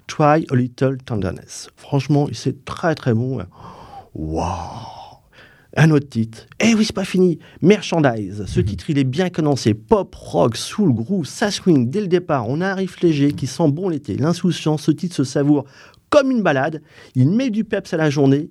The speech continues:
Speaker 1: Il est joueur, il fait sourire. Il y a un petit air de Razorlight. Ah, ça, c'est bon,
Speaker 2: Ah
Speaker 1: ça.
Speaker 2: ouais ?
Speaker 1: On pensera au titre In the Morning, notamment pour ses riffs de guitare superbement exécutés. Tic, tic, tic. Oh, c'est magnifique, tout ça.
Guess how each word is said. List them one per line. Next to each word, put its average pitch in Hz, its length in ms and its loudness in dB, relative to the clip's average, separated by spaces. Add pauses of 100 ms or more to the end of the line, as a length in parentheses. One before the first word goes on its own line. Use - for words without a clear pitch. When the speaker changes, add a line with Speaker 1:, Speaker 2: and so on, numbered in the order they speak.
Speaker 1:
Il 127 160 2
est 127 60 2
joueur, 135 400 -2
il 127 180 -2
fait 160 160 -6
sourire. 156 480 0 (420)
Il 139 80 2
y 170 60 6
a 220 60 4
un 226 80 0
petit 226 340 -6
air 233 140 2
de 147 80 4
Razorlight. 185 880 2
Ah, 156 240 -4
ça, 175 160 -2
c'est 175 160 2
bon, 185 240 2
Speaker 2:
Ah 82 80 -2
Speaker 1:
ça. 110 160 0
Speaker 2:
ouais ? 339 60 -8 (340)
Speaker 1:
On 135 100 2
pensera 175 400 0
au 156 80 2
titre - 400 -10
In 160 100 6
the 160 40 2
Morning, 147 520 2
notamment 143 380 -2
pour 117 160 -10
ses 147 220 -2
riffs 160 160 4
de 117 100 4
guitare 135 380 -8
superbement 156 720 -2
exécutés. 123 500 0
Tic, - 300 -20
tic, - 160 -8
tic. - 180 -10
Oh, 143 80 -2
c'est 143 160 0
magnifique, 117 560 0
tout - 80 -18
ça. - 120 -16